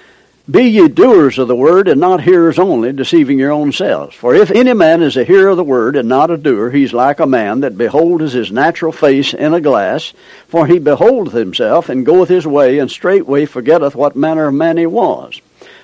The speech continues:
But whoso looketh into the perfect law of liberty, and continueth therein, he being not a forgetful hearer, but a doer of the work,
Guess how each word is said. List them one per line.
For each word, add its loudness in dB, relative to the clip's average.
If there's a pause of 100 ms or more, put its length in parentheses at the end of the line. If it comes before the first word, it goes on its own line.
(160)
But 2
whoso 2
looketh 2
into 0
the -4
perfect -2
law 2
of -6
liberty, -2
and -2
continueth -2
therein, 0
he -2
being 0
not 0
a -2
forgetful -4
hearer, 2
but -2
a 0
doer 0
of -2
the -2
work, -2